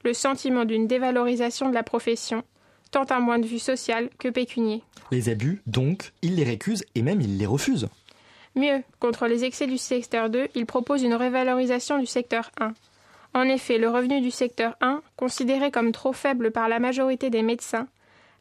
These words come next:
Speaker 1: permettrait, une fois réévalué, d'améliorer la qualité des soins. Mieux payés, les médecins travailleraient avec moins de précipitation.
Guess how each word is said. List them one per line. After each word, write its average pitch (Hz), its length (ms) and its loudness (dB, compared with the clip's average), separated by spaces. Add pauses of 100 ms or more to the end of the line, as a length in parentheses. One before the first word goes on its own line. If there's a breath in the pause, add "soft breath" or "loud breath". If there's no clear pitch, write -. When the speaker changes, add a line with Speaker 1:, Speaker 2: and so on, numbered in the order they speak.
Speaker 1:
permettrait, 269 720 0
une 254 140 2
fois 285 180 2
réévalué, 240 640 2
d'améliorer 262 600 2
la 240 120 2
qualité 240 400 0
des 233 140 2
soins. 226 320 -6 (640 loud breath)
Mieux 262 160 2
payés, 269 440 0 (160)
les 240 120 2
médecins 247 360 2
travailleraient 247 440 2
avec 233 220 0
moins 247 160 2
de 262 60 0
précipitation. 240 840 -2